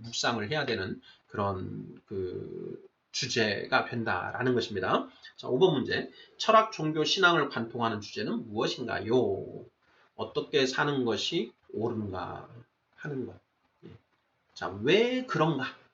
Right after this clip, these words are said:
하는 그 근거들도 이제 그 가르침 속에서 이제 그 다 등장하게 되어 있는 것이죠. 그래서, 음, 철학, 종교, 신앙을 관통하는 주제는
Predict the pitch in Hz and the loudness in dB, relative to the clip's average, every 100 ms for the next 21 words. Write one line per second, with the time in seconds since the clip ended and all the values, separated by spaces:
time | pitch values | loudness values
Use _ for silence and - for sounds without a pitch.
0 | - 214 208 190 - 120 - 131 147 151 | -4 0 2 0 0 -2 0 0 4 4
1 | 131 113 92 139 269 113 101 90 - - | 4 0 0 0 0 -4 -2 -4 -4 -12
2 | _ - - - 123 - 120 - 127 143 | _ -4 -2 -2 -2 -2 -2 -6 -4 -4
3 | - 87 185 - _ _ - 92 95 - | -4 -4 -4 -6 _ _ -10 -6 -6 -8
4 | - - - - - - 127 120 107 98 | -10 -10 -2 -2 -2 -4 0 0 0 -4
5 | 107 - - 101 104 139 135 110 - - | -6 -6 -6 -4 -2 0 2 2 0 -8
6 | - _ _ _ _ _ - - 143 135 | -14 _ _ _ _ _ -18 -6 0 2
7 | 123 117 - _ 117 107 101 98 101 95 | 2 -2 -18 _ -6 -4 -6 -8 -10 -12
8 | _ _ _ _ _ _ - 180 175 170 | _ _ _ _ _ _ -4 4 4 4
9 | - - 135 135 135 127 - 196 180 165 | -8 0 2 4 6 6 6 4 4 4
10 | 151 113 104 120 110 104 - 117 120 - | 0 -4 -2 0 0 -2 -4 -2 0 -2